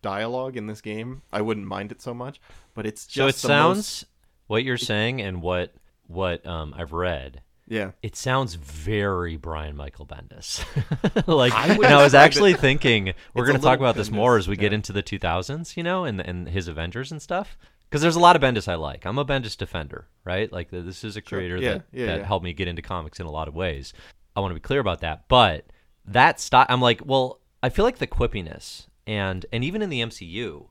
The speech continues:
Speaker 2: doesn't it, it all feels very Bendisian,
Speaker 1: Mm.
Speaker 2: you know? 'Cause it's like, like, who,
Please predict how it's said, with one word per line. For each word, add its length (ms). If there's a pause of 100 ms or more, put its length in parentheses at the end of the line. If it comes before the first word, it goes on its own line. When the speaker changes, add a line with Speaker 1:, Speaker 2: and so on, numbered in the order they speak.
(260)
Speaker 2:
doesn't 220
it, 120
it 100
all 120
feels 240
very 500
Bendisian, 600 (400)
Speaker 1:
Mm. 200
Speaker 2:
you 60
know? 240
'Cause 220
it's 180
like, 360
like, 160
who, 400